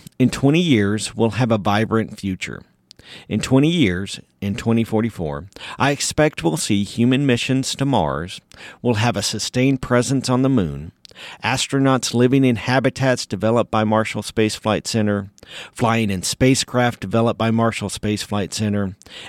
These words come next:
and I believe we'll have a vibrant workforce that is making sure all those missions can be accomplished." You can read more from the director's press conference on the front of our federal section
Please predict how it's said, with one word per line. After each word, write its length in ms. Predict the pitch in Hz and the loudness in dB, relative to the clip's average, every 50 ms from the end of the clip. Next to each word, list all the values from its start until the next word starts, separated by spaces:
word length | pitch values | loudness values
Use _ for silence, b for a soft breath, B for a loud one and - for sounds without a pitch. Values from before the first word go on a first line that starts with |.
| B B | B B
and 140 | 107 110 - | -2 0 2
I 200 | 101 135 151 147 | 2 2 2 0
believe 440 | 147 143 123 110 101 92 92 92 95 | 0 -2 -2 -2 -4 -4 -6 -8 -4
we'll 160 | 90 104 104 | -4 -4 -2
have 200 | 87 107 110 101 | -2 -2 0 0
a 80 | 98 | -2
vibrant 520 | 90 78 98 101 117 127 - 131 123 - - | 0 0 0 2 2 2 2 2 2 2 0
workforce 680 | - 110 107 101 - - - 90 90 90 87 - - | -2 -2 -2 -2 -6 -10 -10 -8 -6 -6 -6 -8 -8
that 180 | _ 98 98 92 | _ -6 -6 -6
is 160 | 87 - - | -6 -4 0
making 300 | 123 127 127 - 139 123 | 0 0 0 0 -2 -2
sure 320 | - - 113 104 98 98 - | -2 -2 0 0 0 -2 -2
all 240 | - 104 120 131 143 | 2 2 4 4 4
those 280 | 131 139 123 113 - - | 4 4 2 2 0 -4
missions 540 | 98 85 80 - - 80 76 80 80 - B B B B B - | -6 -4 -4 -6 -8 -8 -10 -12 -12 -14 B B B B B -12
can 220 | - - 104 92 87 | -6 -4 -4 -2 -2
be 160 | 92 87 82 | -4 -4 -6
accomplished." 720 | 85 - 98 98 95 92 - 95 76 64 - - - - _ _ _ B B B B B B B | -6 -6 -4 -4 -4 -4 -4 -6 -8 -8 -10 -12 -14 -16 _ _ _ B B B B B B B
You 100 | 127 131 | 0 2
can 140 | - 135 123 | 4 4 4
read 200 | 127 131 127 127 | 6 6 6 6
more 280 | 127 135 135 147 156 | 6 6 6 4 4
from 200 | - - 139 131 | 2 0 2 4
the 80 | 120 113 | 4 4
director's 500 | 92 110 110 107 104 - - 104 - - | 4 4 4 4 2 -2 -6 -8 -8 -6
press 260 | - 107 101 95 - | -4 -4 -4 -4 -4
conference 480 | - 104 98 98 92 - 110 101 - - | -4 -4 -4 -4 -2 -4 -4 -4 -4 -4
on 100 | 104 98 | -4 -4
the 80 | 95 | -6
front 260 | - - 120 120 117 | -6 -2 -2 0 0
of 80 | 110 90 | 0 -2
our 100 | 101 95 | -2 -4
federal 440 | _ - 127 127 117 120 107 92 87 | _ 0 0 2 4 2 2 0 -2
section 560 | - - 95 82 80 - - 85 82 87 | -4 -6 -8 -6 -6 -8 -8 -8 -8 -10